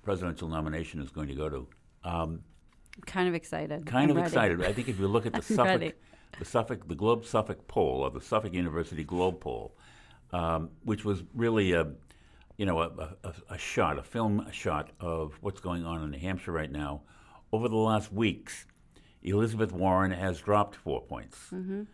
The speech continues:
Speaker 1: Joe Biden has picked up three points. Bernie Sanders is leading the pack as a, you know, as a U S senator from the neighboring state of, of Vermont. Interestingly, what is,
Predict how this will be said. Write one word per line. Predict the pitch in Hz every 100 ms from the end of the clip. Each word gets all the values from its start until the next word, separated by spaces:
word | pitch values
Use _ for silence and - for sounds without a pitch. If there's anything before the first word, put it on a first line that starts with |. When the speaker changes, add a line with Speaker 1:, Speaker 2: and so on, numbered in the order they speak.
| - _ _
Speaker 1:
Joe | 107 85
Biden | 101 101 98
has | 90 87
picked | - 101 -
up | 107 - -
three | - 85
points. | 71 73 62 - - - - - - - _
Bernie | 101 101 95
Sanders | - 110 104 98 87
is | 87 82
leading | 101 104 101 98
the | 90
pack | 95 78 78 - - -
as | 98 87
a, | 90 85
you | 98
know, | 104 87
as | 90
a | 92
U | 92 98
S | -
senator | 90 90
from | 92
the | 90
neighboring | 85 85 90 87
state | - 85
of, | 82 78
of | 101 78
Vermont. | 82 87 92 71 - - - - - - - - _ _ - - - - - - _
Interestingly, | 147 147 107 117 90 82
what | 82 - -
is, | 101 87